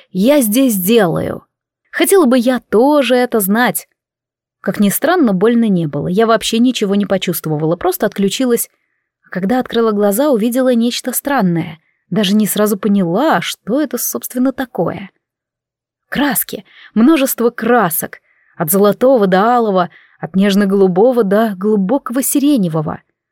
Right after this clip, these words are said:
Словно сумасшедший художник водил кисточкой по холсту, рисуя некую абстракцию. Я лежала на спине,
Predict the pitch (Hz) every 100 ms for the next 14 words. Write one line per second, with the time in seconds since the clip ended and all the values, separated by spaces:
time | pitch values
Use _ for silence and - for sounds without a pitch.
0 | _ _ - - 208 220 208 233 214 214
1 | 349 - 196 202 190 269 262 208 190 190
2 | 196 202 233 - 196 - 165 156 - 143
3 | - 285 240 208 277 262 240 240 233 226
4 | - 190 165 - - - 196 - _ _
5 | _ _ _ _ _ _ _ - 214 349
6 | 202 160 165 180 190 - 214 294 330